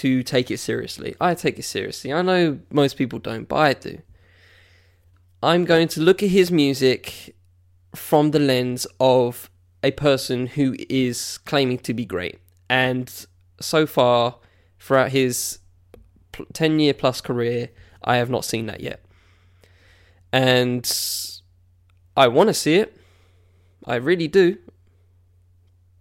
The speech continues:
But I don't think I will. I'm not holding my breath. So, we were talking, I was talking about his fan base, okay? I was talking about his fan base and talking about how the fick-, how fickle they are, okay?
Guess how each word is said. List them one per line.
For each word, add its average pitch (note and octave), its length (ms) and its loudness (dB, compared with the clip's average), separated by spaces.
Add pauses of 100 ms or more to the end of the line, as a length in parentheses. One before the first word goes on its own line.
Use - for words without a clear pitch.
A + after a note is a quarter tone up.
(120)
But D3+ 100 0
I C3 180 2
don't A#2 260 -6
think - 260 -10
I - 60 -10
will. - 220 -14 (520)
I'm B2 160 -6
not A#2 120 -8
holding A#2+ 240 -8
my G2+ 100 -12
breath. - 360 -16 (480)
So, D#3 420 0 (380)
we A3 160 0
were A#3 100 0
talking, G3 400 0
I G#3 100 0
was G#3 140 -2
talking G3 320 0
about D3+ 280 4
his - 360 2 (120)
fan - 480 -4
base, - 340 -12
okay? E3 260 -2
I G3+ 100 -2
was G#3+ 140 -4
talking A3 180 -4
about F3 180 0
his D#3 160 -4
fan B2+ 420 -2
base B2 400 -4 (400)
and A#2+ 240 -2
talking A2+ 240 -8
about A#2+ 100 -4
how C#3+ 100 4
the F3+ 120 -2
fick-, - 460 -4
how C3 180 0
fickle - 420 -4
they - 200 -6
are, - 280 -10
okay? G#3 320 -2